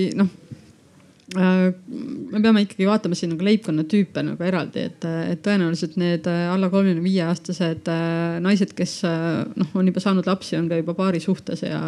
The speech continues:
ja, ja seal me näeme, et seal paarisuhte sees tõesti see varaline ebavõrdsus meeste ja naiste vahel on kõige suurem. Et kõige suurem abielus paaride puhul ja, ja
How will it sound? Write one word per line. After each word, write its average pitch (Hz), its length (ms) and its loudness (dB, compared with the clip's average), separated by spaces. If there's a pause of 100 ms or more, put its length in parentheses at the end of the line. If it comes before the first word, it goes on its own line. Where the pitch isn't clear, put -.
(240)
ja, 160 160 -2 (480)
ja 170 240 0 (100)
seal 196 240 2
me 180 80 2
näeme, 185 240 2
et 160 80 -6
seal 170 140 -10
paarisuhte 180 480 0
sees 170 260 0
tõesti 170 240 -4
see 170 80 -4
varaline 170 400 2
ebavõrdsus 165 480 -2
meeste 175 220 -2
ja 160 80 0
naiste - 180 -6
vahel 160 220 -4
on 170 80 -2
kõige 165 180 -2
suurem. 170 320 -4 (440)
Et 180 80 -12
kõige 190 240 2
suurem 160 320 -2
abielus 202 400 4
paaride 160 320 -2
puhul 165 320 -2
ja, 165 80 -2 (160)
ja 165 100 -2